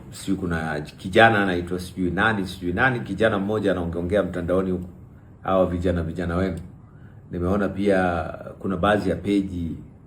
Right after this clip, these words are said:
za udaku, sijui za umbea, zinaposti gari zangu. Ndio, zile ni gari za gharama. Gari moja pale ni one point five billion. <laughs> Alafu gari ingine pale ni,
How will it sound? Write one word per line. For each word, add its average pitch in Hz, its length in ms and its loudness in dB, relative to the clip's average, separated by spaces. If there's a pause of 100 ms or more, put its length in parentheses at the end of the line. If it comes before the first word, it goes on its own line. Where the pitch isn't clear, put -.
(120)
za 90 140 -2
udaku, 92 460 -2
sijui 90 160 -8
za 82 140 -4
umbea, 90 400 2
zinaposti 87 640 -6
gari 80 240 -6
zangu. 90 500 -4 (580)
Ndio, 107 320 4
zile 98 240 2
ni 90 80 -2
gari 95 220 2
za 78 140 -4
gharama. 85 540 -2 (320)
Gari 101 180 2
moja 95 280 0
pale 101 280 0
ni 90 100 -6
one 98 260 2 (140)
point 87 160 -6 (140)
five 104 220 4 (120)
billion. 107 520 0 (760)
<laughs> - 720 -14
Alafu 98 340 2
gari 107 220 4
ingine 107 300 2
pale 107 280 4
ni, 92 180 0